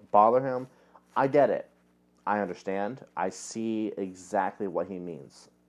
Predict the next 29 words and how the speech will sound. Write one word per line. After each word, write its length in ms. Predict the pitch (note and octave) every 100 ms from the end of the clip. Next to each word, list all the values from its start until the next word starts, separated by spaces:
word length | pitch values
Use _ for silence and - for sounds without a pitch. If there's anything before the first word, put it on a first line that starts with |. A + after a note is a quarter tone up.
| _
You 120 | G#2+
know, 240 | F#2+ F2+ - G2+
I 180 | A2+
would 140 | C3 B2
do 80 | A2+
the 80 |
same 200 | G2 G2
thing. 280 | F2+ F2+ C#2 - - - - _
Whatever 500 | G#2 B2 B2 C3 B2+
it 80 | A#2
took 240 | C3+ A#2+
for 240 | - B2
me 400 | A2 A2 A2+ A#2 A#2 _ -
to 100 | A#2
get 260 | A#2+ A2
safe 320 | - A#2 A2 A2
and 160 | F#2
get 120 | A2+ A2+
away 220 | G2+ G2+
from 160 | A2
that 120 | G2 -
crowd 440 | G2+ F#2+ G2 G2+
so 180 | - -
I 160 | E2 G2
felt 220 | A#2 A#2
secure, 320 | B2+ - B2
I 80 | G#2
would 220 | G2+ F#2+
do. 280 | - F2 D2